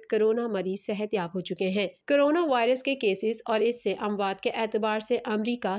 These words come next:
ताहाल पहले नंबर पर है, जहां इस वायरस से अब तक सात लाख तिरानवे हजार छह सौ इक्यावन अफराद मौत के मुंह में पहुंच चुके हैं, जबकि इससे बीमार होने वालों की मजमूई तादाद चार करोड़ पचासी लाख बानवे हजार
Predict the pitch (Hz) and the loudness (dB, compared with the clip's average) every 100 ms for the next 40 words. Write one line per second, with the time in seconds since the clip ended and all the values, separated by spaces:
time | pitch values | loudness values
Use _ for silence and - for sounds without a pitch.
0 | - 214 208 233 247 254 202 196 190 185 | -4 -4 -2 -2 -2 -2 -2 -2 -2 -2
1 | 180 233 233 208 208 208 _ _ - 220 | -2 -2 -2 -2 -2 -4 _ _ -4 -2
2 | 214 214 - 269 262 214 208 220 220 226 | 0 -2 -2 -2 0 0 2 0 0 -2
3 | - 185 - 190 214 _ _ _ - 254 | -2 -6 -4 -4 -4 _ _ _ -4 0
4 | 262 269 220 233 233 208 190 202 226 226 | 0 0 0 -2 0 -2 0 0 0 0
5 | 202 196 208 - 208 202 233 226 - 202 | -2 -2 -4 -2 -2 0 -2 -4 -4 -2
6 | 208 214 208 214 202 208 - 190 190 - | -2 -2 -2 -2 -4 -6 -6 -4 -4 -2
7 | 190 190 233 233 220 226 226 226 220 214 | -2 0 -2 -2 -2 -4 -4 -2 -2 0
8 | 214 - 214 262 262 277 - 247 254 220 | -2 -4 0 0 0 -2 -2 -2 -2 0
9 | 214 208 214 202 196 185 190 220 226 202 | 0 0 -2 -2 -2 -2 -2 -2 -2 -2
10 | 185 180 185 180 185 175 180 208 _ - | -2 -2 -4 -4 -4 -4 -4 -6 _ -2
11 | 247 240 247 220 190 196 196 202 226 208 | 0 0 0 0 0 0 -2 -2 -2 -2
12 | 226 233 196 190 196 190 180 185 185 185 | -2 -2 -2 -4 -6 -4 -2 -4 -4 -4
13 | 185 196 | -4 -6